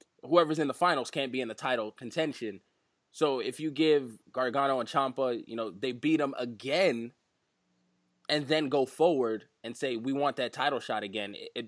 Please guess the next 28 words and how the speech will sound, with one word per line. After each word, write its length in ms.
sets 280
up 160
well 240
for 300
Authors 340
of 80
Pain 280
to 120
win 340
and 180
face 240
either 180
one, 300
tell 140
you 100
the 40
truth. 180
They're, 240
they're 220
being 240
built 320
as 220
monster 440
heels 320
as 120
a 60
tag 300
team 340